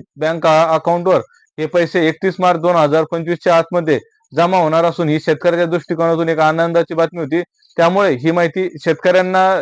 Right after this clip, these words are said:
द्यायची होती, त्या सं-, त्यासाठी आजचा हा महत्त्वपूर्ण व्हिडिओ बनवत आहोत. कृषी समृद्धी न्यूज हे YouTube चॅनल आपण सबस्क्राईब केलं नसेल,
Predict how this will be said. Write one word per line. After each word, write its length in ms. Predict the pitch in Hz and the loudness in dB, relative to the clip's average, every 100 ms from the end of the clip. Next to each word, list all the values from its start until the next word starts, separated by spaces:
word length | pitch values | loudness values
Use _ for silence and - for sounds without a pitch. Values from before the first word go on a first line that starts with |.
| 147 | 0
द्यायची 300 | 160 170 180 | 0 2 0
होती, 220 | 151 165 | 0 0
त्या 180 | 151 175 | 0 0
सं-, 320 | - 170 151 143 | 0 -4 -4 -2
त्यासाठी 460 | 170 170 160 170 - _ _ 143 | -2 0 -2 -2 -4 _ _ -8
आजचा 280 | 147 175 | -6 -2
हा 160 | 160 160 | 0 0
महत्त्वपूर्ण 580 | 165 165 160 156 165 170 | 2 2 0 -2 -2 0
व्हिडिओ 280 | 147 151 151 | 2 2 2
बनवत 240 | 160 165 | 2 2
आहोत. 180 | 170 170 - _ _ _ - | 2 0 -2 _ _ _ -14
कृषी 220 | 170 190 | -4 -2
समृद्धी 380 | 180 196 196 190 | 0 0 0 0
न्यूज 240 | 202 156 | -2 -2
हे 180 | 127 160 | 0 2
YouTube 240 | 165 165 160 | 2 0 -4
चॅनल 320 | 175 170 165 123 | -4 -4 -4 -2
आपण 320 | 143 170 156 | 0 0 0
सबस्क्राईब 400 | 156 147 185 175 | 0 0 0 0
केलं 200 | 190 175 | 0 0
नसेल, 260 | 180 180 | 0 0